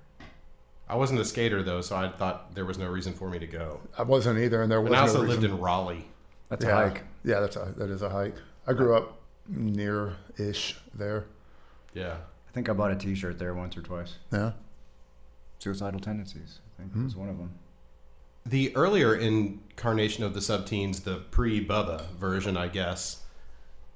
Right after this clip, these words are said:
Speaker 1: I get, was, would you say it was a bit more college rocky and a less punk rocky kind of a thing?
Speaker 2: Yeah.
Speaker 3: Well, that was, uh,
Speaker 2: It was
Speaker 3: that
Speaker 2: more
Speaker 3: was
Speaker 2: jangly.
Speaker 3: Yeah, that was Sean's,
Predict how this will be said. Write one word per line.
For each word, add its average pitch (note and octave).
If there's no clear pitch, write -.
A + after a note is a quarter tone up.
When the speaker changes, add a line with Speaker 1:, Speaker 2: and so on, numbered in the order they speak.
Speaker 1:
I F2+
get, -
was, B2
would B2
you C3+
say C#3
it C3
was C3
a B2
bit C3
more C3
college B2
rocky B2+
and A#2
a A2+
less A2+
punk -
rocky A2+
kind A#2
of A#2
a A#2+
thing? A#2
Speaker 2:
Yeah. A#2
Speaker 3:
Well, C#3
that D#3
was, A2
uh, G2
Speaker 2:
It -
was -
Speaker 3:
that B2
Speaker 2:
more A#3
Speaker 3:
was A#2
Speaker 2:
jangly. A#2
Speaker 3:
Yeah, A2+
that C#3+
was D#3
Sean's, A#2+